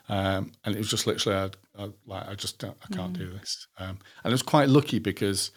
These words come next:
Speaker 1: a, a position inside Zendesk where actually I'd got some share money out of that, and it was like, "Right, okay, so there's a bit of, there's, you know, there's some buffer going on there."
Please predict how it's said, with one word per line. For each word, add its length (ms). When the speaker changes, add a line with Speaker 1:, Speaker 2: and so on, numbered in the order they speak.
Speaker 1:
a, 180
a 60
position 420
inside 360
Zendesk 500
where 460
actually 280
I'd 140
got 160
some 160
share 280
money 220
out 160
of 120
that, 260
and 100
it 60
was 120
like, 200
"Right, 220
okay, 460
so 140
there's 140
a 60
bit 140
of, 140
there's, 300
you 60
know, 120
there's 140
some 460
buffer 480
going 260
on 200
there." 280